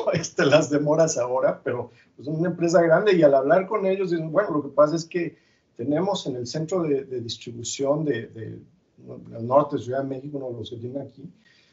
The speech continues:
tenemos, tuvimos un incremento del trescientos por ciento, tenemos trailers parados sin descargar de varios días". Entonces,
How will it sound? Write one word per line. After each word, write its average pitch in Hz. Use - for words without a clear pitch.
tenemos, 175
tuvimos 175
un 185
incremento 160
del 143
trescientos 147
por 117
ciento, 127
tenemos 156
trailers 156
parados -
sin 170
descargar 127
de 151
varios 123
días". 123
Entonces, 160